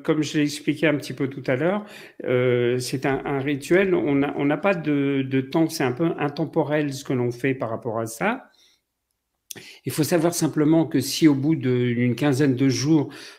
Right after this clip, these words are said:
on n'a pas du tout de résultat, il faut le renouveler, il faut le refaire. Voilà. Donc, ça veut dire quoi ? Ça veut dire qu'il faut jamais perdre espoir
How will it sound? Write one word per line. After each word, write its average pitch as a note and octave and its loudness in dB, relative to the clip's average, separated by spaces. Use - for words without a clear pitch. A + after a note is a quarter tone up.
on B2+ 0
n'a A#2+ 2
pas D3+ 2
du C3+ 2
tout D3 -2
de C3+ 0
résultat, C3 0
il C3+ 2
faut E3 2
le D3+ 2
renouveler, C#3+ 4
il F3 4
faut E3 0
le D3 2
refaire. C3 -2
Voilà. A#2+ -2
Donc, A#2+ -2
ça - -2
veut B2 2
dire C3+ -2
quoi ? G3 0
Ça F3+ -4
veut B2+ 0
dire D#3 0
qu'il B2+ -6
faut B2+ 0
jamais C#3+ 2
perdre C3+ -2
espoir E3 -2